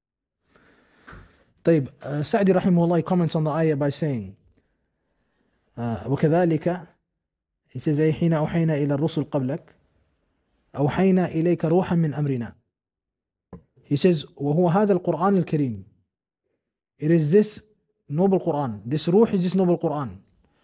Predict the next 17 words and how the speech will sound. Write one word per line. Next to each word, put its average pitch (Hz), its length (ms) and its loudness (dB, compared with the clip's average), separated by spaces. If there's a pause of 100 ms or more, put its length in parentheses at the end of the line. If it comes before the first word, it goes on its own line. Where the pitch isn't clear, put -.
(260)
سماه 196 420 4
روحا. 208 460 4 (240)
Allah, 175 200 -2
He 190 80 0
refers 202 500 0
to 208 80 0
the 185 100 0
Quran 185 280 0
as 160 140 2
being 175 160 2
a 156 40 0
ruh. 180 240 2 (600)
لأن 202 220 2
الروح 214 480 2 (1120)
يحيا 196 400 4
به 190 180 2 (100)
الجسد. 143 340 -6